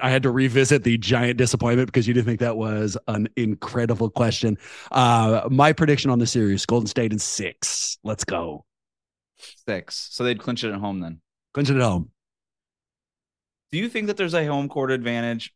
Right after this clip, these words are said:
Speaker 2: for the Sacramento Kings, or do you think that the the heat, the, the, the Warriors, like, road woes is mitigated by the fact that they only have to go an hour north.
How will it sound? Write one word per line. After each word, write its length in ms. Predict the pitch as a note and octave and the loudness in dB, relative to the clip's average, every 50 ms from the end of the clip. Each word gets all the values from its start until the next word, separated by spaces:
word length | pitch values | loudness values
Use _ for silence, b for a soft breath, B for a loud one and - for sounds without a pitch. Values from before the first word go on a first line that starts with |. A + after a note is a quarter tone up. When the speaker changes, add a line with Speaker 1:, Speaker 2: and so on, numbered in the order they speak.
| _ - | _ -8
Speaker 2:
for 80 | B2+ | -6
the 60 | A#2 | -6
Sacramento 460 | A2+ - A#2 A#2 - A#2 A2+ A2+ A2 G#2+ | -4 -4 -4 -4 -4 -4 -4 -4 -4 -6
Kings, 340 | - A#2+ A2+ A2+ A2+ A2 | -6 -6 -6 -6 -6 -6
or 100 | - - | -8 -10
do 100 | A2+ G#2+ A2+ | -8 -6 -4
you 140 | A#2+ B2 B2 | -4 -4 -4
think 220 | B2 - B2+ A#2+ | -4 -6 -6 -6
that 140 | B2+ - - | -8 -4 -2
the 260 | A#2 A2+ A2 G2+ - _ _ _ _ _ _ - | 0 0 0 -2 -4 _ _ _ _ _ _ -4
the 100 | C3 C3 | -4 -4
heat, 280 | A#2 A#2+ C#3+ C#3+ - B2+ | -4 -4 -6 -6 -2 0
the, 180 | C3 B2+ B2+ G#2 | 0 0 0 2
the, 220 | B2+ B2 A#2+ A#2 | 0 0 0 0
the 100 | G#2 A#2+ | 0 -2
Warriors, 420 | A#2+ A#2 B2+ C3 B2+ B2+ B2+ A#2 C3 | -4 -2 0 0 0 0 0 0 -2
like, 120 | A#2+ G#2 G#2 | -4 -4 -4
road 300 | G#2 A2+ A2+ A2+ A2+ A2 | -2 -2 0 0 0 -2
woes 380 | A2 A2 A2 G#2+ G#2 G2+ G#2 | -2 -2 0 0 -2 -4 -8
is 140 | G#2 F#2+ F2+ | -10 -10 -6
mitigated 720 | G#2 A2 A2 G#2+ G#2+ F#2+ G2+ G2 F#2+ F#2+ F#2 F#2 F2 F2+ - - | -4 -4 -2 -2 -4 -2 -2 -2 -2 -2 -4 -6 -6 -10 -10 -6
by 100 | - G2+ G2 | -4 -4 -4
the 60 | F#2 | -2
fact 220 | - G2+ G2 - | -4 -4 -4 -6
that 80 | G2+ D#2+ | -8 -8
they 100 | G2+ G2 | -8 -6
only 160 | F#2+ G2 G2 | -6 -6 -6
have 100 | F#2+ - | -8 -8
to 60 | - | -8
go 160 | F#2 G2 F#2+ | -8 -6 -6
an 60 | F#2 E2 | -6 -4
hour 240 | F2 F2 F2 F2 F2 | -4 -4 -4 -4 -6
north. 240 | F2 D#2+ D#2+ E2 | -8 -10 -12 -14